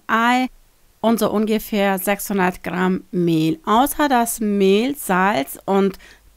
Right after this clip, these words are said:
die Butter habe ich alle Zutaten erstmal in eine Rührschüssel hineingegeben und zehn Minuten gehen lassen.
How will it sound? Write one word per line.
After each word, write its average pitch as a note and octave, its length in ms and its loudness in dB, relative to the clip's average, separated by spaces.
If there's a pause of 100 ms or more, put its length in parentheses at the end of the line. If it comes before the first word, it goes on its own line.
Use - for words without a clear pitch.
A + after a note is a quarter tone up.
die G#3+ 80 -2
Butter B3 560 -2
habe G#3+ 280 0
ich G3+ 480 -2
alle C#4 220 0
Zutaten A3+ 840 -2
erstmal G#3 680 0 (360)
in G#3+ 140 0
eine G3 420 2
Rührschüssel A#3+ 600 -2
hineingegeben G#3+ 1200 -2 (260)
und G3 340 0
zehn A3+ 360 0
Minuten G#3 360 0
gehen B3+ 300 -2
lassen. F#3+ 480 -2